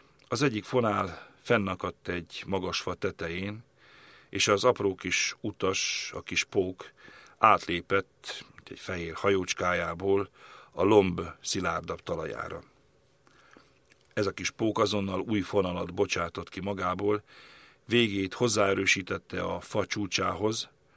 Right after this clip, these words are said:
s azután a hosszú szálon leereszkedett egészen a fa tövéig. Ott egy terebélyes bozótra akadt, s rögtön munkához látott. Elkezdte szőni a hálóját, a hosszú szálhoz, amelyen lejött,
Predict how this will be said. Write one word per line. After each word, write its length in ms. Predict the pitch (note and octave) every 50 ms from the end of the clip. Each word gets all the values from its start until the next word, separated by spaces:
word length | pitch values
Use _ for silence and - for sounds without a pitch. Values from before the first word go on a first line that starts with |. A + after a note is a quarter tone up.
| - - - - - _ -
s 120 | - -
azután 380 | A#2+ A#2+ A2+ A2 - G#2+ G2+ G2+
a 60 | G2
hosszú 360 | G2 A#2 C3 B2+ - - A2+
szálon 600 | - - - A2 G#2 G#2 G2+ G2 G2 G2 F2+ -
leereszkedett 800 | G#2 A2 G#2+ G2 F#2 F#2 F2+ E2 - - G2+ F#2+ G#2 A2 - -
egészen 440 | C3 C#3+ C3+ B2+ - - - G2 F#2+
a 100 | F#2 F2+
fa 340 | - - - G#2+ G2 - -
tövéig. 640 | - G#2 F#2 E2+ E2+ E2+ D#2+ D#2 - - - - _ _ _ _ _ _ _ _ _ _ _ _ _ _ _ _ _ _ _ _ _ _ _ _ _ _ _ _ _
Ott 300 | - C#3 C3+ - _ -
egy 300 | - A2 G#2 F#2+ F2 - -
terebélyes 720 | - G#2+ G2+ F#2+ F#2 F2+ F#2 F2+ F2+ F2+ E2+ - - - -
bozótra 560 | F2 F2 G2+ F#2 F2+ F#2 F2 E2+ - E2+ F2 -
akadt, 580 | - G2+ - - A2+ A2+ - _ - - - _ - - - - -
s 120 | - -
rögtön 320 | G2+ G2+ - - - F#2 F2
munkához 500 | F2+ F2+ F2+ F2 F2+ E2+ F2 E2+ E2+ F#2
látott. 600 | F2 E2 E2 E2 - D#2+ - _ - - - - _ _ _ _ _ _ - - - - - - - - - - _ -
Elkezdte 480 | A#2 A2 G2 - G2 F#2 - - F#2+
szőni 400 | - - - A2 G#2 G2 F#2 F2+
a 80 | F2+ F2+
hálóját, 840 | F2 G#2 A2+ A2 G#2+ G#2 G2+ G2+ G#2+ A2+ A2+ B2 A#2+ - - - - _ _ _ _ _ _ _ -
a 80 | -
hosszú 520 | A#2 A2+ G#2+ F#2+ A#2+ C#3+ C#3+ - - - G2+
szálhoz, 540 | - - B2+ B2+ A#2+ A#2 A2+ B2 A#2 G2+
amelyen 440 | E2 F2 G2 G2 F#2 F#2 F2+ F2 F2
lejött, 440 | F#2+ G#2 A2 A#2+ B2 - - -